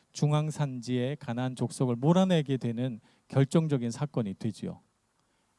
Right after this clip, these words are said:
위기인 줄 알았는데 기회가 되었습니다. 우리 삶의 어떤, 어, 상황을 위기로 볼 것인가, 기회로 볼 것인가, 보는 관점에 따라서 그것은 완전히 달라질 수 있습니다.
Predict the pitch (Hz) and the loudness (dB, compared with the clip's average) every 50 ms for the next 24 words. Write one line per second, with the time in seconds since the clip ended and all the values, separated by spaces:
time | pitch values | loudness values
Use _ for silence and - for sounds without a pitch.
0 | _ - 143 160 175 208 196 185 202 190 185 180 175 180 175 175 170 160 175 196 | _ 2 4 6 6 4 6 8 8 8 10 8 8 6 6 4 2 4 4 4
1 | 214 196 - _ _ _ - - 139 120 113 104 - 95 82 90 _ _ - - | 2 2 -4 _ _ _ -2 0 2 2 2 0 -4 -8 -8 -10 _ _ -8 -6
2 | 95 85 - - - - - - - - - _ _ _ _ _ _ _ _ _ | -6 -6 -8 -12 -18 -20 -20 -20 -20 -20 -20 _ _ _ _ _ _ _ _ _
3 | _ _ _ _ _ _ _ - _ _ _ _ _ _ _ _ _ 175 175 202 | _ _ _ _ _ _ _ -20 _ _ _ _ _ _ _ _ _ 2 2 4
4 | - - 202 196 202 208 190 185 - - _ 202 196 196 190 180 160 135 131 123 | 4 6 6 6 8 8 8 6 6 4 _ 6 6 6 6 2 -2 -4 -8 -10
5 | - - - _ _ _ _ - 135 131 143 147 147 143 - _ _ _ _ _ | -12 -16 -20 _ _ _ _ -8 -6 -4 -4 -6 -6 -8 -12 _ _ _ _ _
6 | _ - - 208 208 180 170 151 131 120 113 110 131 190 208 - _ _ _ _ | _ 0 0 2 4 4 4 4 2 -2 -4 -4 -6 -10 -12 -14 _ _ _ _
7 | _ 147 180 208 220 269 254 269 220 - 180 160 - 165 143 - 143 123 120 123 | _ 2 2 4 4 4 4 6 6 6 4 6 4 2 2 2 -4 -6 -4 -4
8 | 135 175 220 - _ _ _ _ _ _ _ - - 147 117 147 175 196 202 160 | -2 -4 -4 -6 _ _ _ _ _ _ _ -4 -2 4 6 6 8 8 8 6
9 | 131 110 - 107 - - 104 92 92 92 92 95 - _ _ _ _ _ _ _ | 6 4 4 -4 -10 -10 -14 -12 -12 -14 -14 -14 -18 _ _ _ _ _ _ _
10 | _ _ _ _ - 160 165 175 175 160 156 151 - 165 151 139 135 - 127 120 | _ _ _ _ 6 6 6 6 4 2 0 0 0 0 -2 -2 -2 -4 -6 -4
11 | 117 113 110 - 127 135 151 - _ _ _ _ _ - 123 113 - 147 131 110 | -4 -4 -4 -4 -4 -4 -4 -8 _ _ _ _ _ -2 -2 2 2 2 2 2
12 | 113 120 117 120 110 117 131 - - 127 127 127 117 107 107 101 92 - - 135 | -2 -2 -4 -4 -4 -4 -6 -4 -4 -2 -2 -2 -4 -4 -6 -8 -8 -6 -6 -6
13 | 101 - - - 101 98 101 - - - | -6 -6 -10 -14 -16 -18 -16 -18 -20 -20